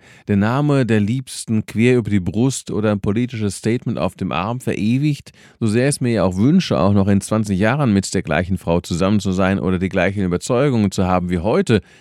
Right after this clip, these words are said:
das Leben erzählt doch ziemlich andere Geschichten.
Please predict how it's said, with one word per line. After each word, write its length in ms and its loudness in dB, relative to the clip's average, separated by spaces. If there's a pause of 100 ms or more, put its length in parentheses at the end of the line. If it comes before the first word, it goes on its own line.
(160)
das 160 0
Leben 280 2
erzählt 400 0
doch 160 -2
ziemlich 400 -2
andere 260 -4
Geschichten. 520 -4